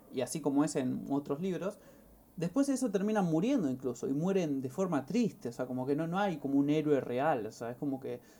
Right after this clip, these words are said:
sí, completamente, bien eso lo que estaban mencionando, el paradigma de la guerra cambia completamente a partir ya de la primera. Yo creo que ya cuando se rompió esta ilusión de, de la,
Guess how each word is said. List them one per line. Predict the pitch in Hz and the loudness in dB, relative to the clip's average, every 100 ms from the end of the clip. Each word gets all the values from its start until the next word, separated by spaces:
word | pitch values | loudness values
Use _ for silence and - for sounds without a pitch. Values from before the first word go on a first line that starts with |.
| - | -10
sí, | - 170 | -4 0
completamente, | 127 131 175 170 175 185 127 127 | 0 0 0 0 -2 -2 -2 -4
bien | 123 131 135 | -2 -2 -4
eso | 131 120 | -4 -6
lo | |
que | 120 | -6
estaban | 135 131 | -4 -2
mencionando, | 131 127 139 151 170 | -4 -2 -2 -2 0
el | 147 120 | 0 2
paradigma | 120 123 143 175 180 135 | 2 6 4 4 0 0
de | |
la | 113 120 | 0 -2
guerra | 143 160 151 | -2 -2 -2
cambia | 131 143 131 - | -2 -2 -2 -8
completamente | - 117 139 143 156 151 | -10 -4 0 0 0 -2
a | |
partir | 131 127 190 | -2 -2 -4
ya | 185 196 | -2 0
de | 156 | 0
la | 131 | 0
primera. | 139 139 139 98 - | -2 -4 -4 -6 -10
Yo | 135 | -8
creo | 143 156 | -2 2
que | 147 143 - - | 2 0 -6 -18
ya | - 165 165 | 4 4 6
cuando | 160 139 139 | 2 2 2
se | 151 | 0
rompió | 143 139 143 220 | 2 2 2 -4
esta | 226 185 135 | 0 0 0
ilusión | 135 127 - 165 180 180 | -2 -6 -8 -8 -6 -2
de, | 139 117 113 | -2 -2 -6
de | 98 117 | -8 -8
la, | 120 | -8